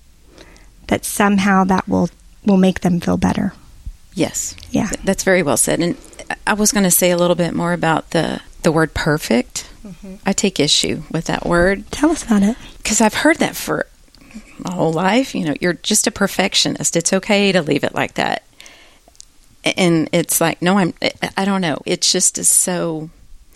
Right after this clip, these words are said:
Speaker 2: you kinda touched on it when you just said, um, if, if I can control what's going on out there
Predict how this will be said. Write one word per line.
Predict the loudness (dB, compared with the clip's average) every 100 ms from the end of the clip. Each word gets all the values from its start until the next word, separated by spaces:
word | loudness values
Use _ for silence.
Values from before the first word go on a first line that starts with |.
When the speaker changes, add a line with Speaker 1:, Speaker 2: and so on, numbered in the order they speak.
| -20 -10
Speaker 2:
you | -6
kinda | 2 2 2
touched | 2 0 0
on | -2 -4
it | -4
when | -6 -6
you | -6
just | -4 0 0
said, | 2 2 0 -2 -4
um, | -6 -4 -6 -10 -18 _ _
if, | -2 -2 -4
if | 0
I | 0 0
can | 0 0
control | 0 -2 2 4 4 2
what's | 0 -2
going | -2 -2 -2
on | -2
out | -4 -6 -6
there | -4 -2 -4 -8